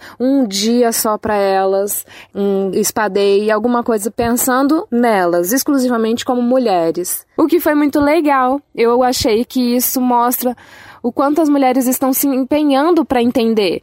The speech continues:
que elas deixando, elas olhando um pouquinho pra si mesmas, não quer dizer em momento algum que elas deixam os outros de lado. E eu queria muito saber de vocês se vocês também já pensaram nisso. Se vocês pedem presente de Natal, de aniversário, pra vocês,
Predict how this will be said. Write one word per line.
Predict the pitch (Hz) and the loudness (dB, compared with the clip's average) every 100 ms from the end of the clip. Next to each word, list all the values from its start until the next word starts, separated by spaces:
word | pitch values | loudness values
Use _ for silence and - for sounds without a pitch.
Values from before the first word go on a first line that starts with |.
| _ | _
que | - 233 214 | -2 0 2
elas | 226 233 226 | 2 2 0
deixando, | 214 220 - 247 311 320 311 269 | 0 0 0 2 2 2 2 0
elas | 220 214 233 - - | 0 -2 -2 -6 -2
olhando | 214 247 330 | 0 2 2
um | |
pouquinho | 392 302 - 349 392 | 2 0 0 0 0
pra | 247 | -2
si | 240 226 | -2 -2
mesmas, | 220 277 349 285 208 202 - | 0 2 2 0 -2 -4 -6
não | 226 262 | -2 -2
quer | 320 330 233 | 0 0 0
dizer | 220 233 | 0 2
em | 226 | 2
momento | 226 240 349 | 2 0 2
algum | 381 302 254 269 294 403 - | 0 0 2 2 2 -2 -2
que | 302 | 0
elas | 247 233 | 2 2
deixam | 226 240 277 294 | 0 0 0 2
os | 269 | 2
outros | 254 349 359 | 0 0 0
de | 381 | 2
lado. | 494 330 233 226 185 180 - _ _ _ _ _ | 2 2 0 -2 -4 -6 -10 _ _ _ _ _
E | 285 | 0
eu | 359 | 2
queria | 392 415 415 | 2 2 2
muito | 302 277 320 554 | 2 2 0 0
saber | - 359 226 226 | 0 0 0 -2
de | 196 | -2
vocês | 190 190 - 220 254 330 214 - - - | -4 -2 0 2 2 2 0 -4 -6 -6
se | - | -2
vocês | 277 285 277 277 262 | 0 0 2 0 0
também | - 302 392 247 254 285 | 0 0 2 0 2 2
já | 294 | 2
pensaram | - 226 233 220 214 | 0 -2 0 0 0
nisso. | 214 190 - - | 0 -2 -4 -6
Se | - 220 | -4 -2
vocês | 240 254 240 | 0 0 0
pedem | - 247 277 269 | 0 2 2 0
presente | 247 208 202 226 - | -2 -2 -2 -2 -4
de | 160 | -8
Natal, | 165 160 170 190 220 | -8 -6 -4 -2 0
de | 185 | -2
aniversário, | 180 185 - 180 185 233 208 | -2 -4 -4 -2 0 0 0
pra | - 214 | 0 -2
vocês, | 262 254 - 214 180 190 202 | 0 -2 -2 -2 0 -2 -4